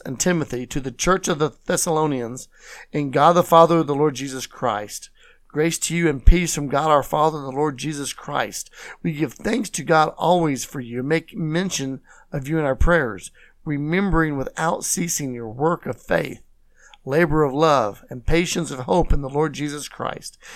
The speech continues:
in the sight of God our Father, and knowing, beloved brethren, that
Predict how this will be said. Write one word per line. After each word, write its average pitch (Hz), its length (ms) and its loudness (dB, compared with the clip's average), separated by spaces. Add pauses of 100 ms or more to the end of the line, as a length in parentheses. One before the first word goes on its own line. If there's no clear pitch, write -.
(200)
in 156 100 -2
the 147 100 -2
sight 160 320 4
of 143 120 2
God 151 260 6
our 139 100 4
Father, 131 480 2 (480)
and 170 400 4
knowing, 185 380 4
beloved 151 480 4
brethren, 139 440 6
that 135 180 0